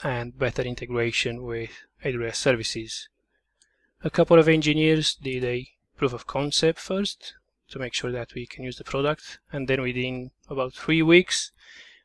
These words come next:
we moved from the in-house system to Cognito. According to our developers, it would have taken us about six months to come with a D I Y solution that would match the,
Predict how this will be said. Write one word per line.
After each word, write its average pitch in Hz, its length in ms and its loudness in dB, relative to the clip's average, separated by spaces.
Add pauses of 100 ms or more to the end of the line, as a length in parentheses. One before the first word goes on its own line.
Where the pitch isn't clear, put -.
(140)
we 139 160 0
moved 135 460 2
from 127 260 -8
the 135 160 0
in-house 123 400 -4
system 120 360 -4
to - 120 -10
Cognito. 123 600 -8 (500)
According 143 380 2
to - 120 0
our 131 100 4
developers, 135 720 2 (580)
it - 240 -8
would 131 100 -2
have 123 180 -2
taken 123 320 0
us 117 200 -4
about 117 260 -4
six - 380 -4
months 123 400 -2
to 123 160 -20
come 123 220 -6
with 123 220 -10
a 120 360 -6 (480)
D 139 100 4
I 123 80 6
Y 135 220 8
solution 123 680 -2
that - 160 -4
would - 160 -12
match - 340 -6 (100)
the, 135 120 -8